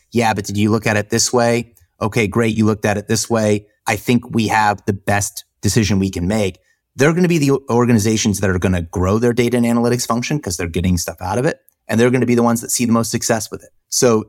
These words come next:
generally, that's the common through line you see in organizations from a data perspective that grow, that have all the technology they need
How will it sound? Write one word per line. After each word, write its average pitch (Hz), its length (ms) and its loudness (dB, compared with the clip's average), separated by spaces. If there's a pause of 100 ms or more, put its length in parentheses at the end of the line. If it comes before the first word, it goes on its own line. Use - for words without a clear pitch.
(100)
generally, 131 760 2
that's 107 420 0
the 120 80 -2
common 101 440 0
through 98 280 0
line 87 280 -2
you 85 140 -4
see 87 640 -4
in 92 260 2
organizations 90 920 -2
from 95 140 -6
a 85 40 -4
data 87 260 -4
perspective 85 720 -6 (140)
that 92 340 -4 (160)
grow, 95 640 0
that 90 280 -4 (120)
have 98 240 -2
all 92 260 -2
the 90 300 0
technology 92 640 -4
they 87 220 -4
need 87 440 -8